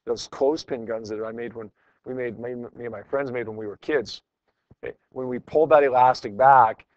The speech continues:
before we released it, it wasn't moving. It was just stretched. It had a displacement, but a speed of zero. So let's say E I is equal to E F.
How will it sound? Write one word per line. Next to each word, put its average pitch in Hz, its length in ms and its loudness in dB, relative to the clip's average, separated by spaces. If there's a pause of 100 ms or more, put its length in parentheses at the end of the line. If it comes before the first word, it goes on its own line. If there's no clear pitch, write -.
(120)
before 139 380 0
we 131 120 -2
released 120 580 -6
it, 90 180 -8 (280)
it 143 40 -8
wasn't 113 260 2
moving. 139 340 -6 (560)
It - 120 -10
was 135 160 -6
just - 340 -8
stretched. - 600 -2
It 127 120 -10
had 135 180 2
a 127 40 -8
displacement, 131 720 -6 (180)
but 120 140 -8
a 113 60 -6
speed 143 420 -8
of 101 200 -8 (320)
zero. 110 400 -6 (960)
So 170 120 -2
let's 190 140 2
say 202 160 6
E 185 180 4
I 170 140 10
is 156 120 2
equal 156 180 -4
to 147 120 -6
E 135 140 0
F. 104 240 0